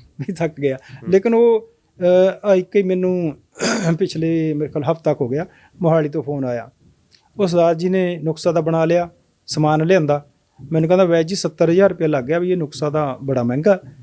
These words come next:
Speaker 1: ਮੈਂ ਕਿਹਾ, "ਯਾਰ, ਸੱਤਰ ਹਜ਼ਾਰ ਜ਼ਿਆਦਾ ਲਾ ਲਿਆ, ਵੀ ਪੰਤਾਲੀ ਕੁ ਹਜ਼ਾਰ ਦਾ ਬਣਦਾ ਇਹ, ਬਿਆਲੀ ਤਰਤਾਲੀ ਕੁ ਹਜ਼ਾਰ ਦਾ ਸਮਾਨ ਬਣਦਾ ਹੈ।
Speaker 2: ਹੂੰ।
Speaker 1: ਵੀ ਸੱਤਰ ਹਜ਼ਾਰ ਜ਼ਿਆਦਾ ਲਾ ਲਿਆ।" ਕਹਿੰਦਾ, "ਉਹਨਾਂ ਨੇ ਆਹ ਰੇਟ ਲਾਇਆ।" ਮੈਂ ਕਿਹਾ, "ਵੀ ਇਸੇ ਕਰਕੇ ਅਸੀਂ ਕਹਿੰਦੇ ਆ ਵੀ ਪਹਿਲੀ ਗੱਲ ਤਾਂ ਚਲੋ ਸੱਤਰ ਵੀ ਲੱਗ ਗਿਆ ਹੋਊਗਾ ਉਹਦਾ,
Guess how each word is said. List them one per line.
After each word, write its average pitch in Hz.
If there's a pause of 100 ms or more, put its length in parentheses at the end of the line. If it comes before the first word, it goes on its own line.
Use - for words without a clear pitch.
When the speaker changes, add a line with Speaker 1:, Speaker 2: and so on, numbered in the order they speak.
(720)
Speaker 1:
ਮੈਂ 143
ਕਿਹਾ, 160
"ਯਾਰ, 190
ਸੱਤਰ -
ਹਜ਼ਾਰ 160
ਜ਼ਿਆਦਾ 127
ਲਾ 113
ਲਿਆ, 139
ਵੀ 196
ਪੰਤਾਲੀ 175
ਕੁ 202
ਹਜ਼ਾਰ 196
ਦਾ 160
ਬਣਦਾ 143
ਇਹ, 202
ਬਿਆਲੀ 170
ਤਰਤਾਲੀ 165
ਕੁ 165
ਹਜ਼ਾਰ 170
ਦਾ 131
ਸਮਾਨ 135
ਬਣਦਾ 127
ਹੈ। 277 (320)
Speaker 2:
ਹੂੰ। 110
Speaker 1:
ਵੀ 101
ਸੱਤਰ 165
ਹਜ਼ਾਰ 180
ਜ਼ਿਆਦਾ 139
ਲਾ 127
ਲਿਆ।" 113 (260)
ਕਹਿੰਦਾ, 180
"ਉਹਨਾਂ 202
ਨੇ 190
ਆਹ 196
ਰੇਟ 165
ਲਾਇਆ।" 160
ਮੈਂ 165
ਕਿਹਾ, 196
"ਵੀ 208
ਇਸੇ 190
ਕਰਕੇ 180
ਅਸੀਂ 165
ਕਹਿੰਦੇ 175
ਆ 185
ਵੀ 185 (340)
ਪਹਿਲੀ 220
ਗੱਲ 240
ਤਾਂ 233
ਚਲੋ 240
ਸੱਤਰ 208
ਵੀ 202
ਲੱਗ 175
ਗਿਆ 170
ਹੋਊਗਾ 160
ਉਹਦਾ, 170